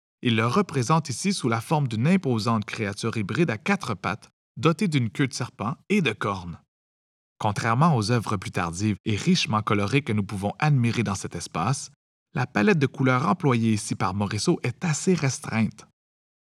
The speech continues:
Les teintes terreuses de beige, d'ocre et de brun évoquent les premiers travaux de l'artiste réalisés sur écorce de bouleau.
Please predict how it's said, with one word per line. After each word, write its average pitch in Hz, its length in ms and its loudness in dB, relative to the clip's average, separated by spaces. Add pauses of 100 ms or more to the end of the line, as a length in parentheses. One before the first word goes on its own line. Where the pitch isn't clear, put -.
(120)
Les 107 140 2
teintes 170 320 2
terreuses 160 400 4
de 117 100 0
beige, 110 500 -2 (260)
d'ocre 113 440 -2 (160)
et 107 80 -6
de 95 140 -2
brun 92 360 -2 (260)
évoquent 139 360 0
les 113 80 -2
premiers 196 380 2
travaux 131 320 0
de 123 100 2
l'artiste 117 460 -2
réalisés 135 480 2
sur - 280 -2
écorce 165 360 -2
de 123 80 2
bouleau. 107 340 0